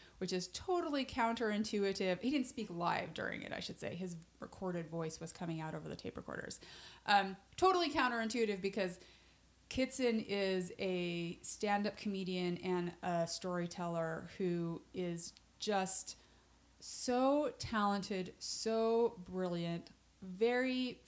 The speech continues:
finicky, something of a prima donna diva. He,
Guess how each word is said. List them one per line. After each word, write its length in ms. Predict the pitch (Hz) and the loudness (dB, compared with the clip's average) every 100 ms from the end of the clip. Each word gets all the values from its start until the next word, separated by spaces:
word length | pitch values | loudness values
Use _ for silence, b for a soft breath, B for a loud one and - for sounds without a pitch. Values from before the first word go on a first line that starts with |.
| - | -8
finicky, 680 | 208 196 190 - 190 185 175 | -4 -2 -4 -4 -2 -2 -2
something 680 | - - 226 233 233 254 240 - | -4 -4 -2 -2 -2 -4 -4 -4
of 300 | 190 190 180 175 - - | -2 0 0 -4 -8 -10
a 80 | |
prima 500 | 180 - - 220 202 | -10 -8 -4 -2 0
donna 320 | 185 185 185 180 | -2 0 0 -2
diva. 720 | 175 170 165 165 156 160 165 B B B B B B - - - | -2 -4 0 0 2 2 0 B B B B B B -20 -20 -18
He, 540 | - 233 226 226 220 | -4 0 2 2 0